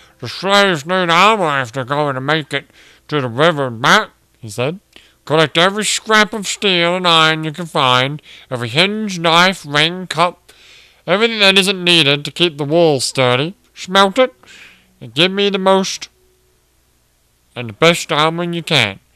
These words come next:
very, very quickly." Oh, that was, that was, uh, Atlantic Owen. The armor, whose name was Gothric, Gothric,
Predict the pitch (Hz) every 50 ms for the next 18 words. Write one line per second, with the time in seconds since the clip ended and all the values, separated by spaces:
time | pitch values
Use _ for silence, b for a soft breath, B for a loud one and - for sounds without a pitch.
0 | _ _ _ _ _ - 131 131 139 147 156 160 165 156 143 123 120 127 131 139
1 | 131 - 127 110 - - 110 - 123 113 _ _ _ _ _ _ _ _ _ _
2 | _ _ _ _ _ - b b - 139 135 147 151 139 131 113 107 - - -
3 | - - _ _ _ _ _ _ _ _ _ _ - 131 131 123 120 107 - -
4 | - 139 127 117 113 107 107 107 107 107 - _ _ _ _ _ _ _ - -
5 | 190 165 143 - 127 127 117 113 110 - - 127 117 110 104 101 101 - _ _
6 | b b b b b b b b b b b b b b b - 147 165 175 208
7 | 233 226 185 156 143 143 151 151 135 147 151 160 160 160 156 147 143 135 127 110
8 | - - - 156 147 - - - 110 - _ - - _ _ _ _ _ - 143
9 | 131 - - - - - - -